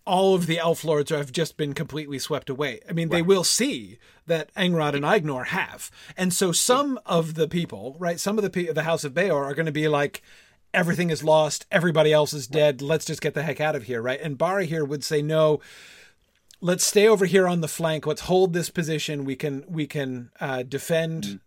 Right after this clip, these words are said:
Speaker 1: the pass to make sure that the, um, you know, the, you know, our families can escape, but also we will be prepared because something is gonna happen, right? The, you know, the other elf
Speaker 2: Right.
Speaker 1: lords will come.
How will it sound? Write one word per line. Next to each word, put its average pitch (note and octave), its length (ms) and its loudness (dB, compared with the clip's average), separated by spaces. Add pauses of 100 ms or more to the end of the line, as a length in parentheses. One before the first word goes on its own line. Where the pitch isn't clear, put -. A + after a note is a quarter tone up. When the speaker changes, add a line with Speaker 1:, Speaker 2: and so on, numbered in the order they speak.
Speaker 1:
the C3 520 0
pass D#3 340 -6
to E3 100 -6
make C3+ 180 -6
sure C3+ 260 -4
that C3 240 -6
the, B2+ 240 -2 (360)
um, A2+ 380 -6 (320)
you F#3 100 -2
know, C#3 160 -2
the, C3+ 300 -2 (160)
you F3 100 -4
know, B2 100 -6
our A2+ 260 -6 (340)
families C3 380 -4
can C#3+ 140 -8
escape, F3+ 420 -4 (600)
but E3 240 2
also F#3 360 4
we D3 160 0
will D#3 160 0
be D3 160 0
prepared D3+ 600 -2
because C3+ 760 -4 (640)
something E3+ 420 0
is D#3 140 0
gonna D3+ 180 0
happen, C#3 400 -2
right? B2+ 260 -6
The, C#3+ 100 0
you C3 100 -4
know, B2+ 80 -6
the C3+ 120 -2
other C3+ 200 -2
elf C3 220 -6
Speaker 2:
Right. D3 80 -4
Speaker 1:
lords C3 160 -6
will C3 120 -6
come. D#3+ 180 -4